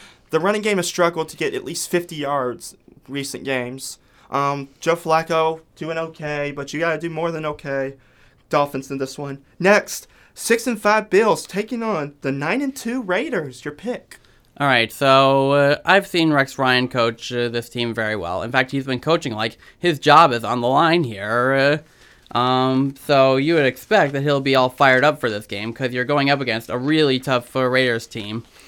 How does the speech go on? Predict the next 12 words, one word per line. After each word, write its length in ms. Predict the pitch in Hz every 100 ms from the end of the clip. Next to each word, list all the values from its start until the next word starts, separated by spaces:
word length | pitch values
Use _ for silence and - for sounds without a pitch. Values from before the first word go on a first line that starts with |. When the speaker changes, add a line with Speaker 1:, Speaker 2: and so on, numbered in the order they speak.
| - _ _
Speaker 2:
However, 380 | 147 165 165 160
when 260 | 156 156
you 200 | 147 147
take 260 | 139 143 139
a 60 | 139
look 140 | 131
at 100 | 123
the 80 | 110
Raiders, 600 | 151 254 180 117 131 - _ _ _ _ - _
this 220 | 208 302
is, 200 | 294 240 - _ _ _ -
okay. 420 | 156 135 104 120